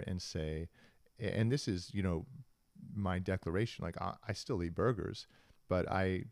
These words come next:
pick and choose, you know, and I really strive, like, once a week on the weekend with the wife or my son, you know, we'll go and we'll have this and that. But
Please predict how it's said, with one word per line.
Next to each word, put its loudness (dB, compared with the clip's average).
pick 0
and -4
choose, 0
you -4
know, 0
and -2
I -2
really 0
strive, -4
like, -2
once -2
a -2
week -2
on -2
the -4
weekend -4
with -4
the -4
wife 2
or -2
my -4
son, -2
you -2
know, -2
we'll -4
go -2
and -4
we'll -4
have -4
this -6
and -4
that. -2
But 2